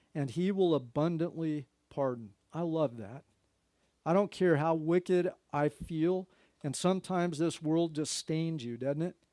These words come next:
It's like you see something on T V, you hear something on the radio, you see something driving around, and it's just like this stain.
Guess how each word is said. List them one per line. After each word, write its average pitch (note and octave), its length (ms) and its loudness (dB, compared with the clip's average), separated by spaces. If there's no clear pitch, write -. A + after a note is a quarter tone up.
It's - 160 -6
like D#3+ 280 4
you D3 100 2
see F#3+ 280 -2
something F3+ 300 -2
on D#3+ 160 2
T F#3 300 -4
V, F3 180 -2
you E3 200 2
hear E3 200 0
something E3+ 320 -4
on E3+ 120 0
the D#3 80 0
radio, F3 400 4
you F3 80 -2
see G3 300 -4
something F3+ 300 -2
driving E3 420 4
around, E3+ 480 0
and D#3 80 -8
it's - 80 -10
just F#3 220 -2
like E3 160 0
this C#3+ 160 -4
stain. F#3 720 0